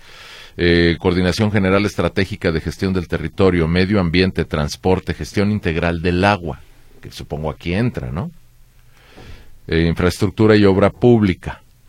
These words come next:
Es el viernes veintidós, eh,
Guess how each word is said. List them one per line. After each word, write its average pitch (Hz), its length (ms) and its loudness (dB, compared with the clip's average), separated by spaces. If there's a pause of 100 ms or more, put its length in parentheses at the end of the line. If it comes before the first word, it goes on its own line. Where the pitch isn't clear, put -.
(600)
Es 92 400 2
el 90 160 2
viernes 104 520 2
veintidós, 98 840 0 (360)
eh, 78 540 2